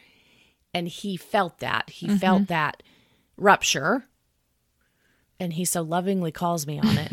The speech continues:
Speaker 2: <laughs>
Speaker 1: these days. It's great. It's super. And it can go all the way to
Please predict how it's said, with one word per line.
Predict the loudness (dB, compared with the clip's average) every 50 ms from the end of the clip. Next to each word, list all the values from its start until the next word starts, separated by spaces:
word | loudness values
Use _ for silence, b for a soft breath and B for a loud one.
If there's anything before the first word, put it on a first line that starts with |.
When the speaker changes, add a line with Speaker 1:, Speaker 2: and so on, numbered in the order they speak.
| -6 -2 -2
Speaker 2:
<laughs> | -2 -2 _ _ _ _ _ _ _ _ _ -6
Speaker 1:
these | -2 0 2 2 2 2
days. | 2 2 2 2 2 2 2 4 4 2 0 B B B B B B B B B B
It's | -6 -6 -6
great. | -6 -6 -4 -2 0 0 0 -2 -4 -4 -2 -2 -2 -4 -6 -16 _ _ _
It's | -10 -6
super. | -4 -4 -2 -4 -4 -4 -4 -4 -4 -4 -4 -8 b b b b b b b b b b b b b b b b b b b b b b b b b b _ 0
And | 2 2 2
it | 0 0
can | -2 -2 0
go | 0 0 0 2 4
all | 6 6 8 6 6
the | 6 4
way | 4 4 4 6 6 4 4
to | 2 0 -2 0 2 2 4 4 2 2 2 0 -2 -6